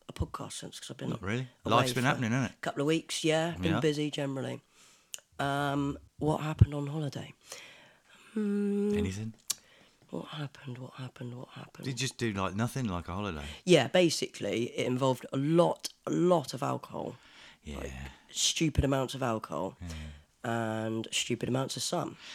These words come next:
Speaker 2: It's different on holiday, alcohol, isn't it?
Speaker 1: It is. The hangovers are different.
Speaker 2: Yeah. Are
Speaker 1: In the
Speaker 2: they
Speaker 1: sense of you feel a bit fuzzy in the morning,
Speaker 2: Mm.
Speaker 1: but you're ready to get up and go out again
Speaker 2: Yeah, it's
Speaker 1: because
Speaker 2: odd,
Speaker 1: it's just
Speaker 2: isn't it?
Speaker 1: nice weather and it's different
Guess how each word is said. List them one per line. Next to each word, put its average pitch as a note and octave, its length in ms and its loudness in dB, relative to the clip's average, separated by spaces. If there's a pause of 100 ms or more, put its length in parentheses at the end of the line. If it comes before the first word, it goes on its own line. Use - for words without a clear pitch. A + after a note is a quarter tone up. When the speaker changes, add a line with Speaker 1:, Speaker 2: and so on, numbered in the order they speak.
(120)
Speaker 2:
It's - 100 -16
different A3+ 320 2
on A2+ 100 6
holiday, F#2 320 2
alcohol, F#2+ 400 0
isn't D3 120 2
it? F2+ 100 -4 (260)
Speaker 1:
It E3 120 6
is. B2+ 320 6 (180)
The C#3 80 0
hangovers A#2 760 2
are A2 120 -4
different. G#2+ 480 -4 (140)
Speaker 2:
Yeah. C3+ 380 0 (160)
Are A2+ 60 2
Speaker 1:
In C3 40 4
the F3 100 6
Speaker 2:
they F#3+ 120 2
Speaker 1:
sense C#3 380 2
of C3 400 2 (460)
you - 120 -4
feel F#3 300 2
a F3 40 0
bit - 180 -2
fuzzy F3+ 320 2
in F3+ 80 6
the F#3+ 60 4
morning, G3+ 460 4
Speaker 2:
Mm. D3+ 300 2
Speaker 1:
but - 120 8
you're D3+ 100 2
ready D#3 220 4
to - 80 -6
get D3+ 140 0
up D3+ 180 -4
and C#3+ 100 -2
go D3+ 140 2
out E3+ 240 2 (340)
again E3 380 0 (120)
Speaker 2:
Yeah, C#3 120 -4
it's - 80 -14
Speaker 1:
because - 200 2
Speaker 2:
odd, G#3+ 40 4
Speaker 1:
it's G#3+ 80 4
just G#3 140 4
Speaker 2:
isn't F3 100 4
it? C#3+ 40 2
Speaker 1:
nice C#3+ 180 -2
weather D3+ 360 2
and C3 320 0 (540)
it's - 280 -4 (300)
different - 400 -2